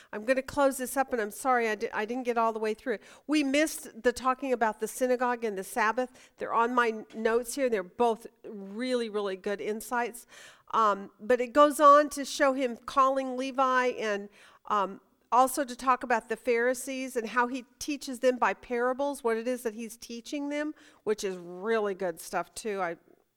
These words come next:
we just ran out of time, but, you know, you and I need to follow the pattern that Jesus is demonstrating to us. And what we need to be able to do as far as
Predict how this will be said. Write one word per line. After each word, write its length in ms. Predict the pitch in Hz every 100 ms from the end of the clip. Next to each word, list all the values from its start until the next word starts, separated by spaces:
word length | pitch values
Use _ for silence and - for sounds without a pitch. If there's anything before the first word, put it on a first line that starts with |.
| _ - -
we 160 | 214 196
just 220 | 196 - _ -
ran 180 | 170 175
out 160 | 170
of 100 | 180
time, 300 | 180 185 185 185
but, 160 | 180 - - - _ _ -
you 120 | 247
know, 320 | 247 226 220 - -
you 360 | 233 226 311 359
and 100 | 339
I 240 | 294 285
need 560 | 277 254 247 254 262 240
to 120 | -
follow 400 | 240 247 233 233
the 100 | 214
pattern 600 | 208 - 247 233 233 208
that 200 | 202 185
Jesus 400 | 190 214 220 208
is 140 | 220 196
demonstrating 720 | 214 214 214 - 202 190 185
to 200 | - -
us. 240 | 180 190 - - -
And 120 | 214
what 160 | 214 202
we 140 | 220
need 320 | 220 226 269 294
to 60 |
be 220 | 285 311
able 200 | 285 262
to 140 | 262 269
do 120 | 247
as 120 | 214
far 280 | - 262 262
as 200 | 240 226